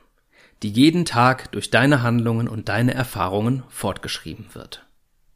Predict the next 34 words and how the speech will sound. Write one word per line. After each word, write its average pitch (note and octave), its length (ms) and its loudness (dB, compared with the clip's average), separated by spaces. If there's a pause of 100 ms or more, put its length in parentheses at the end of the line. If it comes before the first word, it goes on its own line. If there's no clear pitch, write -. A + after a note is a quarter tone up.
(640)
Auch D#3+ 160 4
deine D3+ 240 6
Suche B2+ 360 2
nach A2+ 140 2
dem A2 180 -2
Selbst G#2+ 420 -2
wird A2+ 180 -6
irgendwann B2 520 2
ein B2+ 220 -2
Teil A2+ 320 0
dieses F2+ 340 -4
Selbst - 380 -10
sein. D#2 300 -10 (640)
Denn G#2 160 -4
du C3 220 6
bist D#3+ 220 4
dann D3+ 160 6
jemand, B2+ 420 2 (360)
der A2+ 80 0
sich A#2+ 180 -2
für C#3 100 2
sein D3 180 6
Selbst D#3+ 300 2
interessiert, - 720 -8 (300)
der A2+ 140 -2
auf A2+ 80 -4
der B2 120 4
Suche C3 320 0
ist, - 460 -6 (360)
der - 80 -6
sich G2+ 180 -8
gewisse A2+ 320 -4
Fragen A2+ 380 0
stellt. - 440 -14